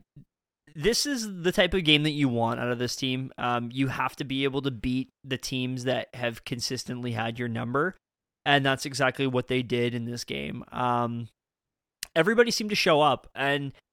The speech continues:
like you, you, you had kind of already mentioned it at the top of this game, but, like, that fourth line of, like,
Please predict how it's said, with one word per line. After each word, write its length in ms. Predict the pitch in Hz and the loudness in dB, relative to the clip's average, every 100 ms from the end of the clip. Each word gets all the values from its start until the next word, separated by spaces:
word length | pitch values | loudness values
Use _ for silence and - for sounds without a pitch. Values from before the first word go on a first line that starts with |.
| _ _ _ | _ _ _
like 260 | 147 170 202 | 4 4 4
you, 140 | 202 | -2
you, 280 | 165 156 165 | -2 0 0
you 220 | 160 165 | 2 2
had 120 | 151 | 2
kind 220 | - 202 | 0 0
of 100 | 226 | 2
already 200 | 214 185 | 2 2
mentioned 440 | 139 143 - 156 131 | 2 -2 0 0 4
it 200 | 127 - | 2 2
at 140 | 127 | -4
the 80 | - | -4
top 260 | - 139 - | 0 0 0
of 80 | 117 | -8
this 160 | 110 | -6
game, 320 | - 175 165 | -2 0 0
but, 160 | 123 123 | 0 0
like, 320 | 127 120 123 - - _ | 0 0 -2 -12 -20 _
that 160 | 175 226 | 2 2
fourth 380 | - 254 190 113 | 4 4 4 0
line 320 | 113 135 135 | 2 2 4
of, 200 | 123 110 | 0 0
like, 360 | 120 113 - | -2 -2 -6